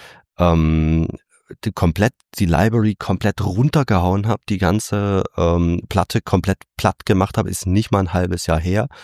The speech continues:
Ich hab die Library neu aufgespielt, komplett unter der neuesten, unter dem neuesten Update. Und seitdem, siehe da, hatte es auch besser funktioniert. Also auch diese Freeze,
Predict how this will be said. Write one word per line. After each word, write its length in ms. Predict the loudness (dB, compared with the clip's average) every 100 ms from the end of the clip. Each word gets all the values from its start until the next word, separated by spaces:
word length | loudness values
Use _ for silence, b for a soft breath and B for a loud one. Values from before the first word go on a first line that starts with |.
| B B B
Ich 80 | -6
hab 100 | -2
die 80 | 2
Library 340 | 2 4 4
neu 220 | 4 4 2
aufgespielt, 680 | 0 -2 -6 0 0 0
komplett 380 | -2 -2 0 0
unter 260 | 0 0 2
der 120 | 2
neuesten, 560 | 4 2 0 -4 -4 -2
unter 240 | -2 0
dem 60 | 0
neuesten 340 | 0 -2 -4
Update. 420 | -6 -2 -2 -2 B B B B B -2
Und 180 | 0
seitdem, 560 | 2 2 2 2 2 2
siehe 240 | 0 0
da, 300 | 2 0 -2
hatte 240 | -4 -2 0
es 180 | -2 -4
auch 180 | -6
besser 300 | -4 -4 -2
funktioniert. 680 | -4 -6 -8 -4 -2 0 0
Also 200 | -2 -2
auch 160 | -2 -2
diese 280 | -4 -4 -4
Freeze, 560 | -4 -2 -2 -4 -12